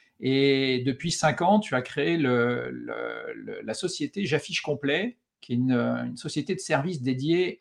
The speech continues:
à l'optimisation des locations saisonnières et des conciergeries. Et ça, moi, ça me, je trouve ça incroyable comme idée. Euh, pourquoi ? Bah, parce que souvent, le revenu management, c'est vu comme quelque chose d'assez complexe, avec beaucoup de data, d'algorithmes, euh,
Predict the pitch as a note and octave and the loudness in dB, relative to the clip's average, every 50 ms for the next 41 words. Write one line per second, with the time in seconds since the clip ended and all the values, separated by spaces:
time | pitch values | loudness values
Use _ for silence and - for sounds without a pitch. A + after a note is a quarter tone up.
0 | - - B2 A#2+ A#2 A2+ A2+ A2+ A2 A2+ A2+ A2+ A#2 F3+ F#3+ F#3+ - - - E3 | -8 -4 -2 0 2 2 2 2 2 0 0 0 2 0 0 0 -2 -6 -4 -2
1 | E3 D3 D3+ D3+ C#3+ - - G3+ G3+ G3 B2+ A#2+ A#2 D3+ D3 - D3 C#3 - - | 0 2 2 0 0 0 0 0 2 2 2 2 0 0 -2 -4 -4 -6 -4 -6
2 | F3 E3 - - B2+ A#2 C3 B2+ C3+ D3 D#3+ E3+ C3+ A2+ G#2+ A2 - - C#3 - | -6 -6 -4 -2 0 0 2 2 2 2 0 0 -2 -2 -2 -2 -4 -6 -6 -6
3 | - - D3 B2 A#2+ B2 A2+ G2+ G#2+ G#2+ G#2 _ _ _ _ _ _ _ _ _ | -4 -4 -4 -2 -2 -2 0 0 0 -2 -4 _ _ _ _ _ _ _ _ _
4 | _ - - - _ _ _ - - _ _ _ _ _ - A#2+ A#2+ - - E3 | _ -20 -20 -20 _ _ _ -20 -20 _ _ _ _ _ 0 0 2 6 10 10
5 | F3 G#3+ B3+ B3 - - - - C3 C3 D3+ F3 E3+ - - B2+ A#2 A#2 A2 G#2+ | 10 10 10 6 2 -2 -6 -2 4 6 6 6 4 4 4 2 4 4 4 2
6 | G#2 F#2+ F#2+ F#2+ E2+ D#2+ D#2+ - - - - - - - - - - A2 - - | 2 2 2 0 0 -2 -4 -6 -10 -12 -16 -20 -18 -16 -14 -14 -12 -10 -4 0
7 | B2 A2+ G#2 G2 F#2 - - - - - - C#3 D#3+ D#3 - - A#2 A#2 A2+ B2 | 2 2 4 2 0 -2 -6 -10 -8 -2 0 0 0 4 6 6 6 6 6 4
8 | D3 D3 - - A#2+ A2+ A#2 A2+ A2 A#2 A2+ C#3 G#3 - - - - - - - | 2 2 2 2 2 2 2 2 2 4 4 4 2 -2 -8 -18 -20 -20 -20 -20
9 | - _ _ - B2 A#2+ B2 A#2+ A#2 A#2+ - - A#2+ A#2 A#2+ - - - - - | -20 _ _ 2 4 6 8 8 8 8 6 6 6 4 2 0 0 -2 -4 -8
10 | - _ _ _ _ _ _ - D3 - - F3 E3+ D3+ C#3 - C3+ C3+ - - | -12 _ _ _ _ _ _ -2 -2 4 6 8 8 8 8 8 6 4 4 4
11 | D3 - - F#3+ E3+ F#3+ F3+ D#3+ D#3+ D3 D#3+ D3+ D#3 D3+ D#3+ D3+ C#3+ E3+ F3+ F3+ | 4 4 6 8 10 10 12 12 10 10 10 8 10 10 10 8 8 8 6 4
12 | F3 - - - C3 B2+ A#2 B2 D3 D#3+ D#3 D#3 C#3 A#2+ - C#3 B2+ - - D3+ | 4 2 4 6 6 6 6 4 2 4 6 6 6 6 6 4 2 4 4 2
13 | C3 A#2+ C3+ B2+ - - C#3+ B2+ - - D3+ C#3+ - D3 C#3+ C#3+ C#3+ C#3 C#3+ D3 | 4 4 4 2 2 2 0 2 2 2 0 2 4 4 6 6 6 6 6 4
14 | C#3+ - - - A#2 F2 G2+ B2+ B2+ A#2+ D3 D3 D3 D3+ D3+ C3+ - D#3 C#3+ C#3+ | 2 -2 -4 -4 -4 -2 -2 -2 -2 -2 -2 -2 -2 -4 -4 2 4 4 4 4
15 | - - C#3+ C#3+ C#3+ C#3+ C#3 C#3+ C#3+ C3+ C3+ D#3 D3 D3+ C#3+ C#3+ D3 C#3+ C#3+ C#3+ | 2 2 4 6 8 8 8 8 8 6 4 4 2 0 2 2 2 0 0 -2
16 | D3 D3 D#3 D3 - - B2+ A#2+ A#2 A#2 A2+ A2 A2 A2 | -2 -2 -2 -4 -2 0 2 2 4 4 4 2 2 2